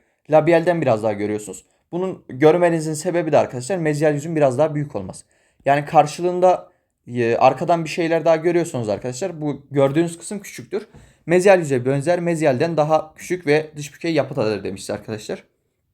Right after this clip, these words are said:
Servikal çizgi kronu iki milimetre arkadaşlar. E, servikal çizgi kurvatürü iki milimetre. Proksimal kontak alanı orta bir bölü üçte. Ne dedik arkadaşlar? Mezyaldeki şeyler biraz daha, e, yüksek oluyordu.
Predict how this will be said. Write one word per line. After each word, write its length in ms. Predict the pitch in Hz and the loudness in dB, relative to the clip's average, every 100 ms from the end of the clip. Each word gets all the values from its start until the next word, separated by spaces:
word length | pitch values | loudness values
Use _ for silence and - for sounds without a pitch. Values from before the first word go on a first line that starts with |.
| _ _ _ - _ _ | _ _ _ -20 _ _
Servikal 440 | - 175 185 190 | 4 4 4 -2
çizgi 280 | 185 175 175 | -2 -6 -6
kronu 300 | 180 170 160 | -4 -6 -6
iki 200 | 151 151 | -8 -8
milimetre 400 | 147 110 95 - | -6 -6 -6 -8
arkadaşlar. 560 | 104 110 104 - 165 - _ _ _ _ | -8 -8 -12 -10 -12 -14 _ _ _ _
E, 160 | - 104 | -6 -4
servikal 400 | 107 143 143 127 | 2 2 2 -2
çizgi 260 | - 135 143 | -2 -8 -8
kurvatürü 480 | 135 127 117 117 | -4 -2 -2 -6
iki 160 | 110 - | -8 -8
milimetre. 460 | 110 98 - 160 202 _ _ _ _ _ | -8 -8 -10 -12 -14 _ _ _ _ _
Proksimal 420 | - 190 190 196 | 0 0 2 0
kontak 380 | 190 196 180 190 | 0 -2 -2 -2
alanı 220 | 180 175 | -2 0
orta 280 | 180 170 185 | 0 0 -2
bir 140 | 160 143 | -2 -2
bölü 120 | 110 | -4
üçte. 280 | 104 - 190 _ _ - | -4 -14 -16 _ _ -4
Ne 100 | 180 | 0
dedik 240 | 180 151 | 0 2
arkadaşlar? 380 | - - 135 196 | -2 -2 -6 -4
Mezyaldeki 840 | 175 160 151 165 156 160 180 - _ _ _ _ | -4 -2 2 0 0 -6 -6 -10 _ _ _ _
şeyler 420 | - 131 143 143 | -4 0 2 0
biraz 240 | 147 143 | 0 0
daha, 300 | 139 156 175 _ _ | 0 -2 -6 _ _
e, 300 | 117 113 113 110 | -10 -6 -6 -6
yüksek 340 | 143 - 165 | -6 -4 -2
oluyordu. 460 | 131 98 107 - | 0 -2 -6 -10